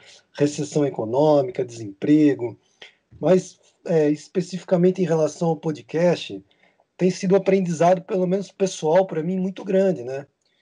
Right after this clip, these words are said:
É, tanto na questão de pesquisa, né, que a gente tem, a gente, nossos ouvintes talvez não saibam, mas nós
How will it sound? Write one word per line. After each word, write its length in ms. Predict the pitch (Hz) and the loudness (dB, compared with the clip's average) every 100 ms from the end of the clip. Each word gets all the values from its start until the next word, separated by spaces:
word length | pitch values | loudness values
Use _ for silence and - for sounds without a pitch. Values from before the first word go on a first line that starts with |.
| _ _ - | _ _ -4
É, 440 | 139 135 135 127 - | 0 2 0 -2 -6
tanto 200 | 214 208 | -6 0
na 200 | 202 180 | 2 2
questão 340 | 185 170 175 | 2 -4 -4
de 80 | 160 | -6
pesquisa, 800 | - 151 - - 196 208 175 135 | -6 -8 -8 -8 -6 -2 -2 -2
né, 120 | 151 | -4
que 80 | 147 | -4
a 40 | 135 | -4
gente 220 | 151 - | -6 -6
tem, 360 | - 165 147 _ _ _ _ - | -2 -2 -2 _ _ _ _ -12
a 60 | 123 | -4
gente, 340 | 160 160 151 _ _ _ _ | -4 -4 -14 _ _ _ _
nossos 360 | 139 165 170 156 | -2 0 0 0
ouvintes 400 | 160 151 180 - | 0 0 -4 -2
talvez 440 | 160 135 156 175 | -2 -2 -4 -4
não 140 | 151 131 | -6 -10
saibam, 500 | - 170 190 165 143 | -2 2 4 2 -2
mas 220 | 151 139 | -6 -4
nós 300 | 156 151 | -6 -6